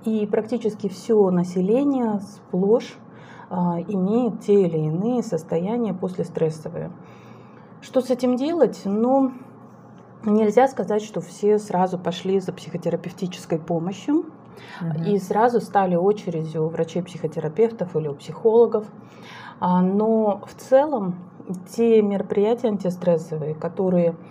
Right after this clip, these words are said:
Speaker 1: в целом подходят каждому из нас, можно проводить просто профилактически. То есть нам нужно, м, снимать напряжение, это снимают чаще всего физические нагрузки, то есть любые физические нагрузки, которые для человека приемлемы,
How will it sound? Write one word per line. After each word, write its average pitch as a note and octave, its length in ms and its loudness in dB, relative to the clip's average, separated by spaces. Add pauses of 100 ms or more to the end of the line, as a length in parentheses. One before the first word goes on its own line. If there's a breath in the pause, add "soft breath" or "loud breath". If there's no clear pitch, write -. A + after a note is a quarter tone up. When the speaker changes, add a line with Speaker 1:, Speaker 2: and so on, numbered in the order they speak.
(260 loud breath)
Speaker 1:
в - 120 -20
целом F3+ 480 2
подходят F3+ 460 -2
каждому F#3+ 480 -2
из D#3+ 160 -8
нас, B3 340 -2 (300)
можно G3 340 -2
проводить F3+ 480 0
просто F3 240 -4
профилактически. - 880 -4 (600 loud breath)
То F3+ 80 2
есть F3+ 260 0
нам A3+ 300 0
нужно, G#3 360 -2
м, F3+ 680 0
снимать G3+ 360 0
напряжение, F3 600 -2
это G3+ 120 -8
снимают F#3 440 -4
чаще D#3+ 220 -8
всего F3 200 -2
физические E3+ 580 -6
нагрузки, G3 500 -4
то G3+ 180 -6
есть F3+ 180 -4
любые F3+ 380 2
физические D3+ 580 -8
нагрузки, F#3 460 -6
которые E3+ 320 -4
для D#3+ 160 0
человека D#3 360 -2
приемлемы, A3 580 -8